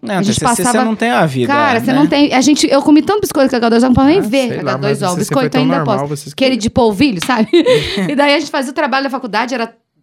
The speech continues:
Speaker 2: produto de T V, não sei o que, o caramba. Aí o que aconteceu?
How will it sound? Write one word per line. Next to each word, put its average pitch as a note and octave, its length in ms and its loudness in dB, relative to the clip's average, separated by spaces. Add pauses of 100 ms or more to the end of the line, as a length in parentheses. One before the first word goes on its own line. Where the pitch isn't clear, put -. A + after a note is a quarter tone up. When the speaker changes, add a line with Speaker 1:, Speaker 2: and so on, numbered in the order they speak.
(180)
Speaker 2:
produto A3 360 -10
de - 100 -16
T A#3+ 120 -6
V, F#3 200 -8
não A#3 80 -6
sei A#3+ 120 -8
o G#3+ 60 -6
que, A3+ 180 -8
o A3+ 60 -6
caramba. E3 400 -10 (460)
Aí D#4 180 0
o F4+ 60 0
que G4 80 -2
aconteceu? D#4+ 480 -4